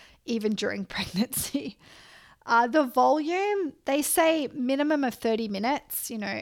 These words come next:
up to sixty minutes a day. And they do recommend actually doing something daily, some type of movement or exercise daily. Basically, the recommendations will say that we just wanna modify it based on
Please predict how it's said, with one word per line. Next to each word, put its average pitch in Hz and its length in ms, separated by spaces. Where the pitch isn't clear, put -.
up - 240
to 208 300
sixty - 460
minutes 196 360
a 196 60
day. 190 640
And 240 120
they 247 120
do 294 200
recommend 233 580
actually 233 360
doing 208 280
something 208 480
daily, - 800
some 226 440
type 208 340
of 202 160
movement 202 460
or 185 100
exercise 196 680
daily. - 540
Basically, 262 960
the 233 160
recommendations 233 1300
will 233 160
say 247 380
that 240 240
we 240 80
just 285 240
wanna 381 180
modify 226 680
it 359 420
based 247 400
on 233 340